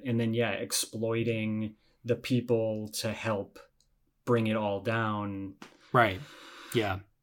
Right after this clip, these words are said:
Speaker 1: Ugh.
Speaker 2: It's, it's a heavy movie.
Speaker 1: I love
Speaker 2: Um,
Speaker 1: that ending, though, that,
Speaker 2: mm.
Speaker 1: you know, I love that he doesn't,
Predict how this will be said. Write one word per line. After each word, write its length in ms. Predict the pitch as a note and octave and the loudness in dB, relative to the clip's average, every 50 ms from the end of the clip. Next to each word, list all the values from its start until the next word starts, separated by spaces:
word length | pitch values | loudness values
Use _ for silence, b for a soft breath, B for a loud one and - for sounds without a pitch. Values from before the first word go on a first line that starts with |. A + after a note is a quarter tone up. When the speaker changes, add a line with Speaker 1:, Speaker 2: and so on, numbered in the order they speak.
| _ _ _ - | _ _ _ -2
Speaker 1:
Ugh. 240 | B2+ A2 A2 G2 F2 F2 E2+ B B B B | 0 2 2 2 0 -4 -8 B B B B
Speaker 2:
It's, 260 | E3 D3+ D3+ - - - - - - - - | 8 8 8 6 2 -2 -6 -18 -4 2 4
it's 140 | C3 C#3+ C#3 | 4 6 6
a 60 | B2 | 6
heavy 280 | - C#3 C#3 C#3+ F3+ E3+ | 6 8 10 12 12 12
movie. 560 | D3 C3 C3 B2 C3+ C3+ D3 D#3 E3 - - - | 12 12 12 12 10 10 8 6 4 -2 -8 -4
Speaker 1:
I 80 | - B2+ | 2 6
love 240 | A#2+ B2 C3 C#3+ C3+ | 8 10 10 10 10
Speaker 2:
Um, 60 | - | 10
Speaker 1:
that 200 | C3 B2 A#2 A2+ | 8 6 6 4
ending, 360 | A#2 A#2+ A2+ G#2+ G#2+ G#2 G#2 | 0 -2 0 0 0 0 0
though, 260 | G#2 G2+ G2+ G2+ G2+ | 0 0 0 0 -2
that, 420 | G2 G#2 G2 F#2+ G2 G2 - - _ | -2 -4 -4 -4 -4 -6 -10 -12 _
Speaker 2:
mm. 200 | B2+ B2+ C3 A#2+ A#2+ | -2 0 2 2 2
Speaker 1:
you 60 | A#2 | 2
know, 140 | G#2+ G2+ G2 | 0 0 0
I 80 | G2+ | 0
love 320 | G#2+ A2+ A#2 A2+ G#2 G#2 G#2 | 2 2 2 2 2 0 -2
that 340 | A2 G2+ F#2+ F#2+ F#2+ - - - _ _ _ _ _ _ | -4 -4 -4 -4 -6 -8 -14 -20 _ _ _ _ _ _
he 120 | - A#2+ | -4 0
doesn't, 720 | G#2+ - - - G2+ - G2+ G2 F#2 F#2 - - - - | 2 4 4 4 2 0 -4 -6 -6 -6 -6 -6 -6 -6